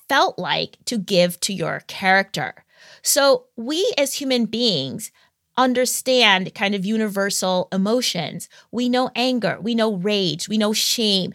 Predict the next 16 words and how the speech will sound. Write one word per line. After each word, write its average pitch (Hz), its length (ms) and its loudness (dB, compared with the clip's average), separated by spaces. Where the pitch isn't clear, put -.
we 247 100 0
know 254 100 6
the 247 120 2
thrill 226 520 0
of - 200 -6
first 196 300 0
love. 185 560 0
We 190 140 -2
can 226 280 -2
use 285 420 -4
what 214 220 -2
we 208 160 -4
know 202 540 2
in 202 160 0
that 196 220 0
sense 175 520 0